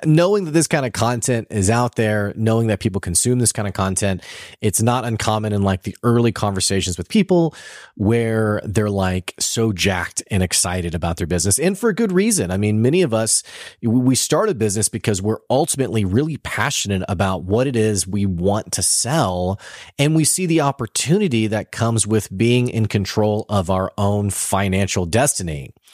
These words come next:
Now, there's nothing wrong with working a nine-to-five job. There's nothing wrong with collecting a paycheck. However, I think, I think the greater conversation there is ultimately you are trading, um,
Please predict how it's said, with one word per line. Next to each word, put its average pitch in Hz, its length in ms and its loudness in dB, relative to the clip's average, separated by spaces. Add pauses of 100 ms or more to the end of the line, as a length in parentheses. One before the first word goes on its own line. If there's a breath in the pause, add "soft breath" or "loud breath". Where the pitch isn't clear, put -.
(420 loud breath)
Now, 156 80 4
there's 151 120 2
nothing 220 220 2
wrong 131 460 2
with 113 400 0 (120)
working 135 440 2
a - 20 2
nine-to-five 120 480 0
job. 98 280 0
There's 95 120 -2
nothing 127 160 2
wrong 117 160 2
with 113 80 -2
collecting 98 380 -2
a 85 40 -4
paycheck. 98 840 -2 (300 loud breath)
However, 120 760 0 (220)
I 120 140 0
think, 151 520 0 (160)
I 120 120 0
think 147 260 0
the 131 160 2
greater 117 520 0
conversation 113 840 -2
there 95 400 0
is 110 420 2 (1040)
ultimately 139 540 0
you 117 280 2
are 117 200 0
trading, 113 840 0 (520 loud breath)
um, 107 640 0